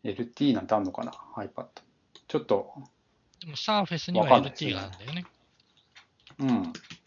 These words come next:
Speaker 1: なんで、まあ、そのシム突っ込めば、それ単体で、ね、どこでもネットができるっ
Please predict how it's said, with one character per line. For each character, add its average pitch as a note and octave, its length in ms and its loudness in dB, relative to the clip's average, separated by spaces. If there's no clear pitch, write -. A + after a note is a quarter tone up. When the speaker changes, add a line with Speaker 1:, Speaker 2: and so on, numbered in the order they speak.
Speaker 1:
な E3+ 140 -2
ん C3 80 2
で、 A2+ 80 0
ま G2+ 260 2
あ、 - 40 -2
そ A2+ 100 -4
の G2+ 140 -2
シ B2+ 160 2
ム B2 80 6
突 - 160 -8
っ - 60 -20
込 C3 160 4
め A2 40 4
ば、 F2 240 -4
そ B2+ 80 0
れ A#2+ 80 4
単 A#2 240 6
体 A#2 200 2
で、 G#2+ 340 2
ね、 - 340 -4
ど G#2+ 100 0
こ A2 140 2
で G#2+ 80 2
も G#2 140 -2
ネ G2+ 100 0
ッ G2 80 -8
ト - 160 -8
が F#2+ 80 -2
で F#2 100 -4
き - 120 -14
る F2+ 180 -8
っ - 40 -20